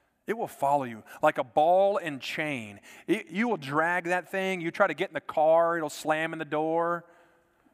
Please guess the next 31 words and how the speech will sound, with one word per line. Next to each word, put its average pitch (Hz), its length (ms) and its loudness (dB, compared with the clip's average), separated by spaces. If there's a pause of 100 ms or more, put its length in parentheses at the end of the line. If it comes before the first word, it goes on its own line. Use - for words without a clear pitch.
(180)
It'll 175 160 -4
trip - 440 -4
you. 180 460 -2 (640)
You'll 202 140 2
try 202 260 2
to 185 100 2
hide 170 340 0
it 180 100 -4
under 165 160 -6
your 156 160 -4
skirt 170 460 0
or - 20 0
your 151 140 0
pants, 170 520 -4
but - 240 -4
people 196 300 -2
will 143 100 -4
see 156 320 -2
it. - 280 -10 (1400)
Because 156 180 -2
it's 214 120 -4
hard 196 360 2
to 170 100 0
hide 151 320 -4
misery. 113 460 -12 (2250)
Particularly 208 460 -2
when 160 160 -2
everyone 165 600 0
else 147 400 -2
is 185 100 -10
celebrating. 202 800 -4